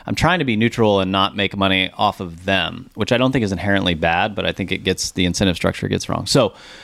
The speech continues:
my Percy is Creative. If you're an athletic director or a coach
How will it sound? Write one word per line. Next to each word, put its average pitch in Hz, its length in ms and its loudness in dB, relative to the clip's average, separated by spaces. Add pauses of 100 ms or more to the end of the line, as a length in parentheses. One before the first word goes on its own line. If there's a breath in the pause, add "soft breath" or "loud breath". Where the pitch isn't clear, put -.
(280 loud breath)
my 147 160 2
Percy 156 260 0
is 139 120 0
Creative. 135 500 2
If - 160 -2
you're 143 80 6
an 143 60 4
athletic 127 340 0
director 135 480 4
or 110 180 6
a 95 60 0
coach 139 480 2